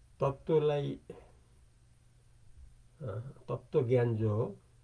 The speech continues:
त्यो भगवानको स्वरूप हो। तत्त्वलाई जसले जान्नुहुन्छ, यस्तो जान्नेवाला जो ज्ञानी हो, यस्तो तत्त्वज्ञानी भगवान हुनुहुन्छ।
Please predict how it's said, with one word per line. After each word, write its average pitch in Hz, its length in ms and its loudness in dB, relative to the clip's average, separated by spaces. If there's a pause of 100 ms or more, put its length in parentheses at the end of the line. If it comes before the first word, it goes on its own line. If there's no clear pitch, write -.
(200)
त्यो 110 340 0 (1120)
भगवानको 117 580 2
स्वरूप 117 460 -2
हो। - 240 -4 (840)
तत्त्वलाई 160 600 0
जसले 151 380 0
जान्नुहुन्छ, 120 640 2 (2000)
यस्तो - 220 -10
जान्नेवाला 147 680 2
जो 123 160 2
ज्ञानी 113 460 2
हो, 95 260 -2 (1800)
यस्तो 139 500 0 (460)
तत्त्वज्ञानी 123 920 2 (1200)
भगवान 117 420 2
हुनुहुन्छ। 113 420 0